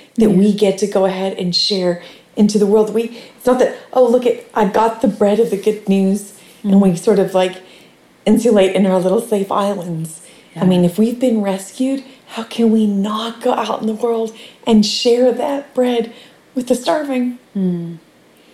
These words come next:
Speaker 1: And I think, um, I think there's just so much fear in the world right now.
Speaker 2: Yeah. Yeah.
Speaker 1: And we, we wanna be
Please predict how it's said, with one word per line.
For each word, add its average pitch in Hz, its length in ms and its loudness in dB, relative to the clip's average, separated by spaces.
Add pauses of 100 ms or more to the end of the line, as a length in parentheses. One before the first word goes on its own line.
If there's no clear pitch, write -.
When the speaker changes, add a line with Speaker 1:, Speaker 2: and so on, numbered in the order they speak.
(240)
Speaker 1:
And 254 160 2
I - 20 2
think, 254 220 2
um, 214 240 2 (1700)
I - 40 -20
think 240 120 -2
there's 247 160 0
just 226 200 -8
so 233 100 4
much 233 380 0
fear 233 560 -2 (200)
in 233 120 -4
the 247 80 -2
world 247 260 -4
right 254 220 -10
now. 254 260 -8 (200)
Speaker 2:
Yeah. 160 360 -16 (1160)
Yeah. 196 180 -18 (420)
Speaker 1:
And 202 140 4
we, 214 160 4 (100)
we 202 80 0
wanna 185 240 2
be 185 280 -4